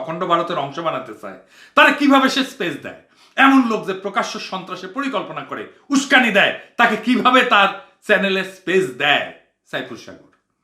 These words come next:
আর কারাল রানীর গোয়েন্দাদের বলি, এই লোক কিভাবে তার সন্ত্রাসী কার্যক্রমের পরিকল্পনা চালায় যায়?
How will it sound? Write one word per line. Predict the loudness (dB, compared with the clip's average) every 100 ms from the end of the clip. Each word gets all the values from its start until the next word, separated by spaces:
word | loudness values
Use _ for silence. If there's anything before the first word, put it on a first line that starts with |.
| _ _ _ -2
আর | -2 2
কারাল | 4 4 4
রানীর | 0 -2 -4
গোয়েন্দাদের | -4 -2 -4 -6 -10
বলি, | -18 _ _ _ _ _ 2
এই | 4 4
লোক | 2 0 -6 -16 _ _ _
কিভাবে | -2 0 0 0 -4 -10 _ _ _ 4
তার | 4 2 0
সন্ত্রাসী | 2 2 2 -2 0 4
কার্যক্রমের | 4 2 -6 -4 -2 -2 0
পরিকল্পনা | 0 0 -4 -4 -8 -8 -2
চালায় | 0 0 -4
যায়? | -12 -20